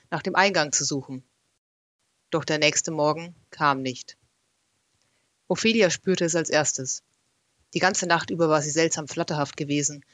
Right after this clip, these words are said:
war hierhin und dorthin gehüpft, hatte ihre kleinen Händchen gewrungen und in ihrer seltsamen Sprache vor sich hingebrabbelt. Auch ich war nervös, wenn auch erst seit kurz vor der Morgendämmerung. Gerade als ich mich nach dem langen Tag hatte hinlegen wollen,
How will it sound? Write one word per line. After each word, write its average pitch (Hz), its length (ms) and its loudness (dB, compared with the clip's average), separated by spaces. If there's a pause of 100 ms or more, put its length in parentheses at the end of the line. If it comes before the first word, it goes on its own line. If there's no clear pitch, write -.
(180)
war 156 140 4
hierhin 190 360 2
und 147 140 -4
dorthin 170 300 2
gehüpft, 151 400 -6 (200)
hatte 196 200 2
ihre 165 160 2
kleinen 165 280 2
Händchen 185 320 -2
gewrungen 175 480 -2 (260)
und 165 180 -6
in 160 80 -6
ihrer 156 160 -2
seltsamen 170 400 0
Sprache 151 400 0
vor 175 120 -4
sich 165 160 -6
hingebrabbelt. 139 720 -2 (720)
Auch 185 140 6
ich - 240 0
war 151 100 4
nervös, 143 460 0 (240)
wenn 160 120 2
auch 160 100 2
erst 160 180 2
seit 165 160 0
kurz - 240 0
vor 190 100 0
der 190 80 4
Morgendämmerung. 143 800 2 (840)
Gerade 190 360 6
als 180 160 4
ich - 80 -4
mich 196 140 -2
nach 175 140 0
dem 160 120 -8
langen 165 280 2
Tag 175 280 0
hatte 156 160 -6
hinlegen 180 460 -2
wollen, 165 260 2